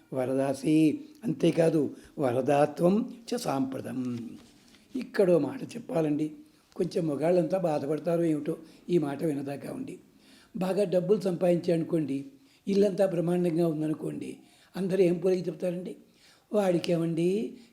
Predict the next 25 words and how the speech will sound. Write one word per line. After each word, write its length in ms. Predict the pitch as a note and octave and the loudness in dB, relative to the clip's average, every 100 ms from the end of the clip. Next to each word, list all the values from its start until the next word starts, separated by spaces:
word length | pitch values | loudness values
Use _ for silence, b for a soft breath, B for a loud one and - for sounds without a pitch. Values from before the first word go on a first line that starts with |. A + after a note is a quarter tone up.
| - | -2
ఇంద్రవైభోగం?" 1080 | G3 D3+ D3 D#3+ D3 D#3+ D3 F#3+ G3+ - - | 0 2 2 2 4 2 4 2 0 -4 -10
అంటారు. 400 | A3+ - - - - _ b b b b | -12 -10 -12 -14 -20 _ b b b b
అంటే 240 | F3 F#3+ | -6 -2
అర్థం 320 | E3+ C3+ E3 E3+ | -4 -4 -2 0
తెలుసా 340 | D#3+ D3+ E3+ | -2 -2 -2
బాబు? 380 | D#3 D#3+ A#3+ - - b b b - | -2 -4 -6 -10 -16 b b b -8
ఇంద్రవైభోగం 760 | C#3 C3+ D#3+ E3+ D#3+ F3+ F3+ D#3+ | -6 -2 2 4 4 4 4 4
అంటే 440 | D#3+ E3 C#3+ D#3 - b b b - | 2 -2 -4 -8 -16 b b b -4
ఆ 100 | E3 | -4
శాల్తీకి 560 | - - D#3 D3+ F3+ D3+ | -2 -2 -2 -2 0 2
ఏం 100 | D#3+ | 4
లేదు, 500 | D3 C3+ G3 - - b b b - | 2 2 2 0 -10 b b b -10
ఆ 120 | D3 D3 - | -10 -8 -2
చేతులు 520 | E3 D#3+ F3+ D#3 D#3 B B _ - | -2 2 0 0 -2 B B _ -18
తాళగుత్తులు 760 | C3 D#3 E3 D3+ F3 F#3 D3 D3+ B B | -4 0 2 2 0 2 0 -2 B B
అమ్మవారి 400 | D#3+ D3 D#3 C#3+ | -2 2 2 2
చేతిలో 200 | D3 C#3+ | 0 -2
ఉంటాయని 280 | C#3 C3 C3 | -4 -4 -8
అర్థం. 240 | A2+ - - _ _ b b b | -12 -16 -20 _ _ b b b
ఎంచేతండి 600 | D3+ E3+ G#3+ - F#3+ F#3+ | -2 0 2 2 2 2
ఇంద్రుడికి 560 | F3 D#3+ F3+ G3+ A#3 G#3+ | 2 2 0 0 -2 -2
గొప్పతనం 560 | E3 - E3 - G3 | -6 -6 -4 -2 -2
ఎలా 180 | F#3 E3 | 0 2
అవుతుందో 240 | F3 F3 E3+ | 2 2 -2
తెలుసా? 460 | D3+ A#3+ A#3+ D4+ | -2 -6 -8 -8